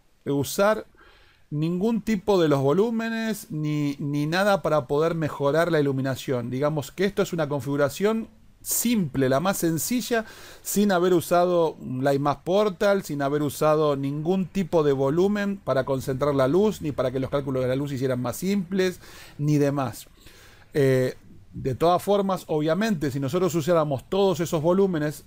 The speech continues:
eh, podríamos mejorar muchísimo la velocidad con las cuales hacemos los cálculos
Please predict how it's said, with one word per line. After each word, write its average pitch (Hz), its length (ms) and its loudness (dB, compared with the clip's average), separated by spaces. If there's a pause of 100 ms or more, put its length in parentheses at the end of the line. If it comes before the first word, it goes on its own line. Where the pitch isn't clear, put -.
eh, 123 420 -4
podríamos 156 560 0
mejorar 139 880 0 (400)
muchísimo 139 840 -4
la 131 140 2
velocidad 139 480 0
con 156 140 -2
las 135 120 -2
cuales 156 380 0
hacemos 143 380 -4
los 127 160 -2
cálculos 139 640 -4